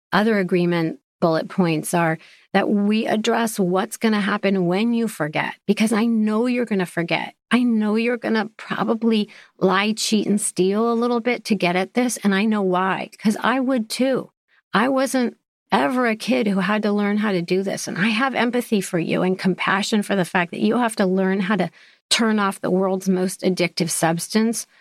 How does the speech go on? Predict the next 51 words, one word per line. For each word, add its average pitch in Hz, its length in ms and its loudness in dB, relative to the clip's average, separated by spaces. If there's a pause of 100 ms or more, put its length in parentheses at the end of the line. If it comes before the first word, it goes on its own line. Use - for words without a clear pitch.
(300)
when 202 200 2
your 175 120 2
mom 170 260 2
says 160 380 -2
so. 151 260 -2
That's 220 240 -2
hard - 480 -2
stuff. - 640 -2 (300)
Inside 220 460 2
of 202 100 0
our 202 120 2
agreement, 190 380 0
we're 180 80 -2
gonna 190 200 0
talk 170 260 -4
about 180 220 0
what 165 280 0
we're 185 160 0
gonna 165 260 0
do 156 420 0 (320)
when 180 220 2
it 160 100 -4
gets 160 240 -2
super 143 400 0
bumpy. - 560 -6 (280)
And 226 160 4
that 247 220 0
includes 226 560 0 (400)
if 190 160 2
you 202 160 2
forget 190 580 0
how 180 200 0
to 185 100 0
turn 190 280 0
it 160 100 -2
off, 170 360 0
or 156 100 0
let's 175 260 -2
say 202 160 0
you 165 320 0
throw 214 560 0
the 175 140 0
game 156 300 0
controller 151 600 -2
at 151 220 -2
me 160 180 -2
because 170 360 0
you're 147 120 -2
pissed - 680 -2
about 226 320 2
it, 277 200 0